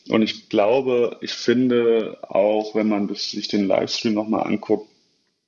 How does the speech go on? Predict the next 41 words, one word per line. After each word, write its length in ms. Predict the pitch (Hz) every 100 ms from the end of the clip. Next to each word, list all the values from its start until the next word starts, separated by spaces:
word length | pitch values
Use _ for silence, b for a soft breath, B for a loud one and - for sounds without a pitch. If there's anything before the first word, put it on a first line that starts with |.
| _ -
dass 160 | 107
er 140 | 107 -
unten 320 | 113 113 107
nicht 240 | 117 -
mehr 100 | 117
so 140 | 104 107
gefahren 380 | - - 104 107
ist, 100 | 104
wie 40 |
man's 140 | 101 -
von 80 |
ihm 140 | - 101
gewohnt 400 | 95 101 110 120
ist. 160 | 98
Er 60 | -
ist 120 | -
teilweise 380 | 113 104 101 101
ganz 160 | 101 -
schön 140 | 104
eingehakt, 640 | 101 110 110 107 104 104 - B B B B B
hat 140 | - 101
super 280 | - 113 -
aggro 280 | 117 - 113
gewirkt, 360 | 110 110 110 113
nicht 160 | 110
so, 360 | - 107 101 -
nicht 240 | 107 -
so 440 | - 107 104 104 -
leichtfüßig, 840 | 101 104 101 - - 117 113 107
wie 80 | 107
man 180 | 104 104
ihn 100 | 98
kennt. 260 | 101 110
Und 60 | 101
ich 220 | - -
glaube, 340 | 104 98 101
vielleicht 300 | - 101 95
war 100 | 98
er 60 | 95
einfach 240 | 98 101
müde. 300 | 101 101 98